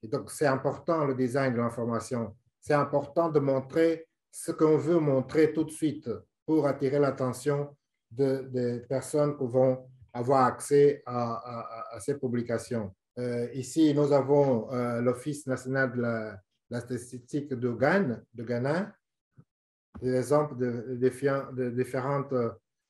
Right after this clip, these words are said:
sources d'informations. Et là, c'est, c'est, c'est des, des informations du covid, covid dix-neuf.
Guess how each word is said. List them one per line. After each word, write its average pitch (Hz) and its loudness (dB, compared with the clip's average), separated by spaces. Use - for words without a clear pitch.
sources 147 0
d'informations. 123 -2
Et 120 -8
là, 139 0
c'est, 110 -4
c'est, 107 -10
c'est 120 -12
des, 107 -6
des 113 -12
informations 127 -4
du 117 -8
covid, 123 -2
covid 120 -4
dix-neuf. 113 -6